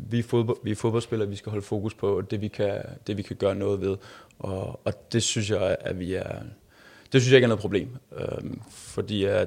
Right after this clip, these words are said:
der er nok motivation for, for os i det, vi skal. Øh, vi skal rykke op i Superligaen, og som jeg også har sagt før, vi vil gerne vinde ligaen, og vi vil gerne rykke op så stærke som muligt, øh, så vi står bedst muligt, øh,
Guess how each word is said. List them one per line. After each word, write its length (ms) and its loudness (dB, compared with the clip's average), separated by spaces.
der 60 2
er 60 2
nok 240 2
motivation 640 -4
for, 500 0
for 120 2
os 240 10
i 160 0
det, 120 2
vi 80 -2
skal. 320 0
Øh, 200 -4
vi 40 -6
skal 120 -2
rykke 180 8
op 80 4
i 40 -8
Superligaen, 640 -4
og 540 -6
som 100 -2
jeg 60 4
også 120 2
har 40 -2
sagt 180 2
før, 160 2
vi 60 -6
vil 100 -2
gerne 160 4
vinde 140 2
ligaen, 400 0
og 120 -8
vi 40 -2
vil 100 -2
gerne 180 6
rykke 200 6
op 240 2
så 160 -10
stærke 380 2
som 160 -4
muligt, 360 -2
øh, 80 -4
så 120 -6
vi 80 -4
står 180 4
bedst 240 -2
muligt, 280 -4
øh, 500 4